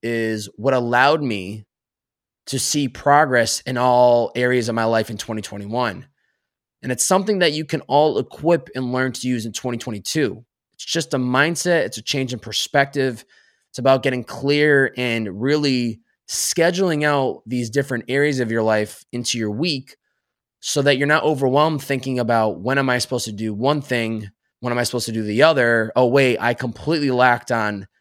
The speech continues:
this area of my life for the last month. Why is that? Why am I not putting time towards it when I told myself I would?"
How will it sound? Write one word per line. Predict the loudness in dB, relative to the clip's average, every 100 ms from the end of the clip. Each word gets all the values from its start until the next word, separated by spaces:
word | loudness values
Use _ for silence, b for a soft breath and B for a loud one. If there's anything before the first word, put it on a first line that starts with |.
| _
this | 0 2 4
area | 4 4
of |
my | 2
life | 0 0
for | -2
the | 0
last | 2 2 0
month. | -2 -2 0
Why | 2 4 4
is | 2 0
that? | -2 -4
Why | -2 0
am | 0
I | 0 -2 b b
not | -2 -2 -2
putting | -6 -4
time | -2 -2
towards | 0 -2 -2
it |
when | -2
I | -4
told | -4 -4
myself | -4 -6 -10
I |
would?" | -8 -2 -2 -4